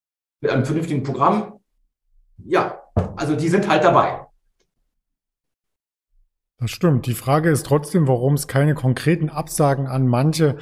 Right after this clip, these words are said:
Speaker 2: äh, Konstellationen gibt. Also ich glaub, von Herrn Lindner habe ich eine wahrgenommen,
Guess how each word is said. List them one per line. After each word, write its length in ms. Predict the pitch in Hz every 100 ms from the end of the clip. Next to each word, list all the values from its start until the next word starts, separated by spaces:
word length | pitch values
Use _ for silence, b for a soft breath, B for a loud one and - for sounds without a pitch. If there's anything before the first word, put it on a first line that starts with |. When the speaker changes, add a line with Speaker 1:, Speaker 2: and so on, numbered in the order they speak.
| B B -
Speaker 2:
äh, 360 | 131 127 127
Konstellationen 840 | 113 139 131 131 120 110 - 120
gibt. 240 | 123 214 -
Also 200 | 131 127
ich 80 | -
glaub, 200 | 190 196
von 220 | 190 175
Herrn 220 | 139 147
Lindner 340 | 147 214 214
habe 140 | 147 151
ich 100 | 139
eine 260 | 170 202
wahrgenommen, 560 | 175 190 170 131 104 87